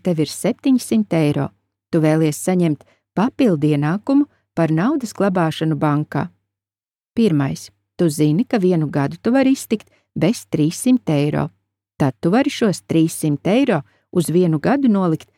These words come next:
depozīta kontā. Otrais. Tu neesi drošs,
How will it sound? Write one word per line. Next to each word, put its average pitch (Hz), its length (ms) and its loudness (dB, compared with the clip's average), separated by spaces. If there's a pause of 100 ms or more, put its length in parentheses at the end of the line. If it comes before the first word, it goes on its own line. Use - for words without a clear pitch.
(140)
depozīta 151 720 -2
kontā. 147 480 -2 (800)
Otrais. 160 600 -2 (420)
Tu 294 120 4
neesi 220 460 2
drošs, 156 520 -2